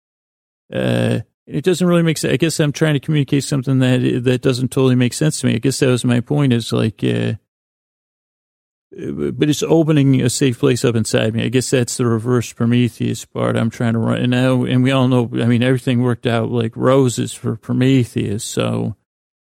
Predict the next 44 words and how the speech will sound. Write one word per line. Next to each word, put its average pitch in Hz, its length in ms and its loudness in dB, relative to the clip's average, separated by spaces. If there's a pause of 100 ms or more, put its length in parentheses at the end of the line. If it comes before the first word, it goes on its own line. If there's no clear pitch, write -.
uh, 110 240 0
luckily 120 380 2
my 113 140 2
internal 113 420 0
critic 120 320 -2
has 113 200 0
nothing 117 400 0
to 117 120 -4
worry 123 440 2
about. 117 360 -2
But, 135 180 -2
but 147 260 -2
in, 147 280 0
in 151 220 0
all 147 120 4
seriousness, 123 560 0
thank 156 400 0
you. 120 180 0
Like, 120 220 0
well, 151 140 2
this 156 160 0
is - 60 -8
your 135 100 2
first 160 320 -2
time 143 340 0
listening 135 380 0
to 120 60 -6
this - 40 -14
podcast, 127 600 0
and 120 80 2
you 117 40 -2
gotta 123 160 2
trust 127 400 -2
me, 120 160 2
and 117 140 0
you're 120 160 2
kinda 120 220 -2
like, 117 180 -4
"What's 196 240 -2
this 165 220 -2
guy 143 180 0
going 123 380 2
on 117 260 2
about?" 113 640 -6